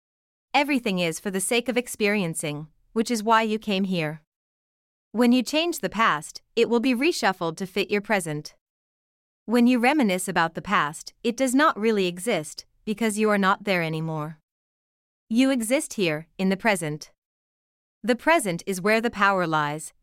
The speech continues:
and where consciousness exists. In your universe, there is only you. Those family members,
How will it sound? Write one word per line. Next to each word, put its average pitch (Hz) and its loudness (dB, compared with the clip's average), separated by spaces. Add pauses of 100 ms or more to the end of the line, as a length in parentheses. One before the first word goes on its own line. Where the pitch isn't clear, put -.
and 208 0
where 208 2
consciousness 208 0
exists. 185 -4 (960)
In 220 4
your 220 6
universe, 208 0 (120)
there 196 2
is 185 -2
only 226 2
you. 156 -2 (960)
Those 262 2
family 214 2
members, 156 -4